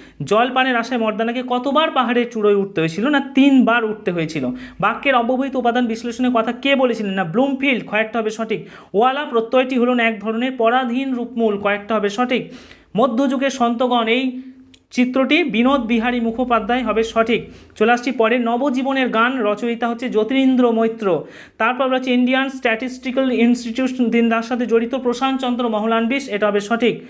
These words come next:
কুস্তি খেলার একটি প্যাঁচের নাম হচ্ছে ঢাক, গয়েরটা হবে সঠিক। অযান্ত্রিক এই চলচ্চিত্রের পরিচালক হচ্ছেন ঋত্বিক ঘটক। তারপরে প্রশ্নে বলা হচ্ছে, এমসিকিউ প্রশ্ন,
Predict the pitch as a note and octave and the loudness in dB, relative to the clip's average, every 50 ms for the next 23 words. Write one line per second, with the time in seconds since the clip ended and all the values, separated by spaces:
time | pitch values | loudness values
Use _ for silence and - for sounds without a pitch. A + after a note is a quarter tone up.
0 | - - - - - _ - - D4 D4 - - D4 D4 - C4 B3+ B3+ B3 B3 | -20 -20 -20 -20 -18 _ 0 0 0 2 2 0 -2 0 0 2 0 0 0 -2
1 | B3+ B3+ B3+ B3+ A#3 A3 A3+ A3+ D4 C#4+ C4+ C4 B3 A#3 A#3 A3+ A#3 C#4 B3+ E3 | -4 -4 -4 -2 -2 -2 0 0 -2 -2 0 0 0 0 0 -2 -4 -6 -6 -6
2 | D3 - F#3+ G#3 G#3 F#3+ - - - - - D3+ C#3+ F3 F#3+ G#3 G3+ - - A3 | -6 -4 -2 -2 -2 -2 -4 -10 -16 -18 -14 -8 -2 -2 -2 -2 -2 -2 -2 0
3 | - - G#3+ G#3 - A3+ G#3+ G#3 - - - - - - - - - - F#3 G3+ | 0 0 -2 0 -2 -2 0 0 -2 -4 -6 -16 -20 -20 -20 -14 -6 0 0 2
4 | G#3+ A#3+ C4+ C4+ C4 B3+ B3+ C#4+ C#4 - - F#3 A3 A#3+ B3 B3 B3 A#3 A3+ A3+ | 2 2 2 0 -2 -2 0 -2 -2 -2 -2 0 0 2 2 0 0 2 2 2
5 | A3 A3+ A#3 A3+ - A#3 A#3 A3+ A3+ G#3+ G#3 G#3+ G#3+ A3+ A3 A3 A3 G3 F#3 - | 2 0 -2 -4 -2 0 0 2 4 2 2 2 2 2 0 0 0 -2 -4 -2
6 | C4+ C4+ A#3+ F#3+ G#3 G#3 G3+ - A#3 A3 E3+ F3+ F#3 F3+ F3 D3+ A2+ - - - | -2 -2 0 0 0 0 0 -2 -4 -2 -2 -2 -2 0 0 0 -2 -4 -10 -20
7 | - _ - _ _ _ _ _ _ _ _ _ _ _ - G3+ A3 B3+ B3 C4+ | -20 _ -20 _ _ _ _ _ _ _ _ _ _ _ -4 -2 -2 -2 0 -2
8 | C4+ C4 C4 A#3+ A#3 A3+ - B3 A#3 G#3+ G3+ G3 F#3+ F#3+ F#3+ - - C4 D4+ - | -2 -2 -2 -2 -4 -4 -2 -2 0 0 2 2 0 -2 -2 -2 0 0 0 -2
9 | - - - - - _ _ _ - A#3+ D4 D4 D4 C#4 B3 A#3+ B3 A3+ - F#3+ | -6 -16 -20 -20 -20 _ _ _ -4 -2 -2 -2 -4 -6 -6 -4 -4 -4 -4 -4
10 | F#3 F3 - A#3 | -6 -6 -2 -2